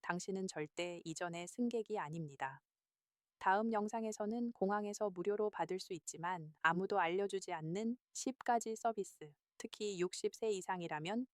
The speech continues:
반드시 알아야 할 권리를 공개합니다. 여행의 질을 완전히 바꿀 중요한 내용이니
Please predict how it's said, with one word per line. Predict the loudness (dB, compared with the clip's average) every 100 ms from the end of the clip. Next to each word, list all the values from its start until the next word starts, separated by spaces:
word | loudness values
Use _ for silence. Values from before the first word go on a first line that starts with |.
| _
반드시 | 2 4 2 -2 -4 -4 0
알아야 | 4 6 4 2
할 | 0 -4
권리를 | 0 0 0 -2 -4 -2
공개합니다. | -2 -2 -4 -8 -8 -10 -10 _ _ _ _ _ _ _ _ _ _ _ _ _ _
여행의 | 8 8 4
질을 | 2 2 2 4
완전히 | 4 4 2 2 0
바꿀 | 0 -6 2 0
중요한 | 2 -2 0 0 0
내용이니 | 0 -2 -4 -6 -6 -8